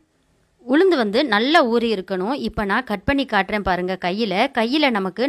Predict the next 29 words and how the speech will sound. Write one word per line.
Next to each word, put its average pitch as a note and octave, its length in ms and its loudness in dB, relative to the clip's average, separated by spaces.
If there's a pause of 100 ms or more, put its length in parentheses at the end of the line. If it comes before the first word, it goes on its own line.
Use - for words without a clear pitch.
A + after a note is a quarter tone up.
நசிக்கும் B3+ 480 -4
போது F#3 180 -2 (120)
அப்படியே A#3+ 340 -2 (100)
நசிஞ்சு B3 440 0
வரணும். F#3 340 -2 (300)
So B3+ 60 2 (120)
அதுதான் C4+ 380 2
நமக்கு G3 320 -4
சரியான A3+ 400 0 (100)
பக்குவம். F#3 440 -6 (440)
இந்த D4+ 180 4
அளவுக்கு B3 400 0
நல்லா A3+ 240 0 (120)
ஊறி G#3 240 0
இருக்கணும். F#3 440 -4
அப்பதான் G#3+ 400 -2
பஞ்சு A#3+ 320 -2
பஞ்சா G#3 320 0
நமக்கு F3+ 260 -4 (120)
மாவு G#3 320 0
நல்லா F#3+ 260 0
எந்திரிச்சு F3+ 400 -6
வரும். G3+ 300 -2 (420)
So C#4 180 2
இப்ப C4+ 220 2
வந்து C#4 220 0
நல்லா A#3 260 2
தண்ணியை A3+ 380 0
வடிச்சிட்டு G3+ 400 -4